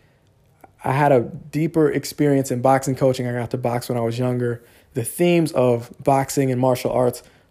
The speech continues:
really heavily influenced the coaching model that I use and that I bring to the people that I work with. But even with that, the understanding that you need to deploy a lot of love to let yourself be where you're at.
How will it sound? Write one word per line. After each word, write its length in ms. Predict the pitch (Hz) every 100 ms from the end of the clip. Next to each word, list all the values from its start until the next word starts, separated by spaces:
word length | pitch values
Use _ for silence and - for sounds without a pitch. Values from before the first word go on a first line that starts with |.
| _
really 400 | 123 156 196 180
heavily 360 | 160 151 147 143
influenced 440 | 139 - 139 123
the 60 | -
coaching 340 | - 139 135
model 220 | 131 127 123
that 120 | 120
I 100 | 117
use 500 | 127 143 143 139 131 - -
and 100 | 123
that 80 | 120
I 60 |
bring 220 | 117 131
to 80 | 127
the 80 | 117
people 260 | - 135 127
that 120 | 117
I 40 |
work 260 | 113 123 127
with. 220 | 117 - _ _ _ _ _ _ _ _ _ _ _ _ _ _ _ _ _ _ _ _ _ _ _ _ _ _ _ _ _ _ _ _ _ _ -
But 120 | -
even 280 | 196 208 214
with 140 | 185
that, 420 | 202 170 120 - _ _ _ _ -
the 60 | 139
understanding 500 | 175 160 180 170 151
that 180 | 139
you 40 | 156
need 240 | 190 269
to 60 | 269
deploy 500 | 180 160 - 196 180
a 40 |
lot 220 | 135 151 160
of 80 |
love 480 | 135 151 143 120 - _ _ _ -
to 140 | 143
let 260 | 143 185 -
yourself 380 | 175 185 143
be 200 | 127 165
where 160 | 156 143
you're 180 | 135 123
at. 360 | 127 113 -